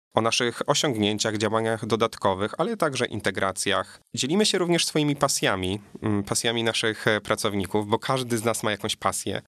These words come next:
I bardzo cieszę się, kiedy słyszę, że pracownicy czytają o swoich pasjach i później to działanie takie online'owe przenosi się do offline'u. Kiedy drążymy dalej te tematy, kiedy chcemy zadać pytanie, pogłębić trochę, dowiedzieć się więcej, e, o tej pasji,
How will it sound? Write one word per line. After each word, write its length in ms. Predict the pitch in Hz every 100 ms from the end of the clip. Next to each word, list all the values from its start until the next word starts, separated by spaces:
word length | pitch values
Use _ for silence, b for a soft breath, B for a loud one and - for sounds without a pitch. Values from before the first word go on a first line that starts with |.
| _
I 120 | 117
bardzo 240 | 123 120
cieszę 320 | 123 160 - 147
się, 120 | 127
kiedy 260 | 131 123
słyszę, 440 | 123 - 135 139 127
że 480 | 120 120 117 113 110 -
pracownicy 540 | - 117 117 120 - 117
czytają 460 | 117 - 175 143
o 80 | -
swoich 360 | - - 101 -
pasjach 640 | 104 92 - 110 135 -
i 80 | 117
później 360 | 131 123 127
to 140 | 120 117
działanie 440 | 113 117 127 123
takie 340 | - - - 113
online'owe 640 | - 110 110 113 160 131
przenosi 400 | 117 - 117 -
się 120 | -
do 100 | 117
offline'u. 480 | - - 123 104 90 - _ -
Kiedy 300 | 110 107 113
drążymy 440 | 113 120 117 120
dalej 260 | 113 117 104
te 120 | 101
tematy, 400 | 95 95 87 -
kiedy 200 | - 104
chcemy 300 | 107 - 110
zadać 300 | 107 107 110
pytanie, 420 | - 123 104 101
pogłębić 580 | 101 117 110 107 101 101
trochę, 280 | - 98 107
dowiedzieć 440 | 107 110 113 107
się 120 | - 104
więcej, 600 | 107 101 104 101 101 104
e, 380 | - 101 101 -
o 80 | 101
tej 160 | 104
pasji, 480 | 95 92 - 104 110